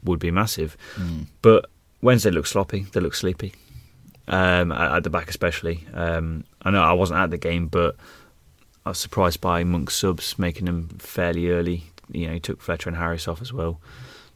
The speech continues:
Speaker 1: And from a squad perspective, they've, I heard, um, read a story that they've pretty much not banished Westwood and Hutchinson, but they're not training with the first team anymore, which is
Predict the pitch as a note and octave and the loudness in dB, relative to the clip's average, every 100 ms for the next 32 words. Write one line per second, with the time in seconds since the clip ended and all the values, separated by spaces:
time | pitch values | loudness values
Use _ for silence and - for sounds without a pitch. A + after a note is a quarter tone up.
0 | - F#2+ B2 G#2 - C#3+ B2 - E2+ - | -8 0 2 2 6 4 4 -2 -2 -2
1 | F2 - F#2 F2+ - - _ _ - F#2 | -4 2 2 2 -6 -20 _ _ -6 0
2 | G2+ F#2 - - F2 F2 E2 F#2+ E2+ - | 0 0 -4 -4 0 0 0 0 -2 0
3 | G2 E2+ C2+ E2+ D#2+ - _ _ _ _ | 2 2 2 -2 -4 -10 _ _ _ _
4 | - F#2 D#2+ - D#2+ - E2+ D#2+ - D#2+ | -6 -4 -2 -4 -4 -2 -4 -4 -4 -6
5 | D#2 - D#2+ E2 D#2+ D#2 - D#2+ D#2+ D#2 | -6 -6 -6 -4 -6 -8 -6 -6 -4 -4
6 | - - - - - _ - - - - | -8 -20 -20 -20 -20 _ -20 -20 -20 -8
7 | - E2+ E2+ - - E2+ E2+ - - F#2+ | -2 0 -2 -4 -4 -2 -2 -4 0 2
8 | - E2 D#2 D2+ C2+ C2+ D2+ - - D#2+ | 0 -6 -6 -6 -6 -4 -6 -6 -6 -6
9 | - | -8